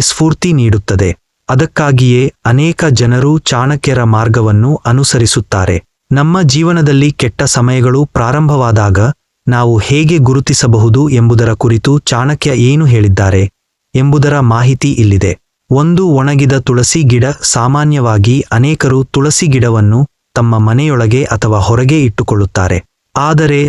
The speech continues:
ನಿಮ್ಮ ಮನೆಯಲ್ಲಿರುವ ತುಳಸಿ ಗಿಡವು ನಿಮ್ಮ ಕೆಟ್ಟ ಅವಧಿಯನ್ನು ಸೂಚಿಸುತ್ತದೆ ಎಂದು ಚಾಣಕ್ಯ ಹೇಳುತ್ತಾರೆ. ಅಂದರೆ ತುಳಸಿ ಗಿಡ ಒಣಗಿ ಹೋದರೆ ಆರ್ಥಿಕ ಸಮಸ್ಯೆ ಎದುರಾಗುತ್ತದೆ. ಆದ್ದರಿಂದ ತುಳಸಿ ಗಿಡವು ಬಾಡುತ್ತಿದ್ದರೆ ಅದು ನಿಮಗೆ ಕೆಟ್ಟ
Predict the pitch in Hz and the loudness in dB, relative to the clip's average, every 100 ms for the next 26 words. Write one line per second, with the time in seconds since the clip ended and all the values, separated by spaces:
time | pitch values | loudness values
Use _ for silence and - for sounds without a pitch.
0 | 131 131 135 127 117 135 160 147 131 120 | 0 0 0 0 0 0 2 2 2 2
1 | 117 - 131 135 - 170 123 117 120 131 | 0 -2 -2 0 0 0 2 2 2 0
2 | 143 127 127 139 139 120 - 131 117 127 | 0 0 0 0 -2 -6 -4 -2 0 2
3 | 131 117 113 127 - 147 143 147 127 - | 2 2 2 0 0 0 -2 -2 -4 -2
4 | 107 113 110 113 123 151 - 120 117 120 | 0 0 2 2 2 0 -2 -4 -2 -2
5 | 139 113 101 95 95 90 85 _ _ - | 0 0 0 -2 -2 -2 -4 _ _ -6
6 | 131 139 143 135 131 - 147 160 - 180 | -2 0 0 0 -2 -2 -2 0 0 0
7 | 135 139 139 123 139 143 131 117 110 107 | 2 2 0 0 0 0 2 2 2 0
8 | 107 - - 127 139 156 147 135 123 123 | -2 -4 -6 -6 -4 -4 -4 -2 0 -2
9 | - 147 120 110 110 101 101 - 98 90 | 0 0 0 2 0 0 -2 -2 -2 -2
10 | - _ _ 127 151 151 170 156 131 131 | -6 _ _ -4 0 2 2 2 2 0
11 | 139 147 147 156 180 135 131 143 143 113 | -2 -2 0 0 0 2 2 2 2 2
12 | 117 123 - 104 101 95 104 - _ _ | 0 -2 0 0 2 0 0 -4 _ _
13 | - 123 135 147 131 139 147 143 120 - | -8 -2 2 2 2 0 0 -2 -4 -4